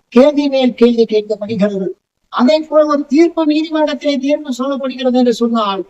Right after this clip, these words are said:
அது கேள்வி மேல் கேள்வி உருவாக்கப்படுகிறது. ஆக அந்த கேள்வி என்பதுதான் மனித வாழ்வியலை உருவாக்குகிறது.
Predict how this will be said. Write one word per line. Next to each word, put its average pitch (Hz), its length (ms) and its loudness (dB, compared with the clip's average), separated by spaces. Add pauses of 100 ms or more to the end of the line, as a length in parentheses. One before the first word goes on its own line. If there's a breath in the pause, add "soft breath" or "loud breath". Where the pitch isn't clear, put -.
(260 soft breath)
அது 226 220 2
கேள்வி 294 360 2
மேல் 269 220 -2
கேள்வி 247 300 4
உருவாக்கப்படுகிறது. 208 840 -2 (480)
ஆக 190 280 0
அந்த 220 240 2
கேள்வி 262 400 0
என்பதுதான் 226 680 2 (440)
மனித 247 420 4
வாழ்வியலை 247 680 2
உருவாக்குகிறது. 196 720 -2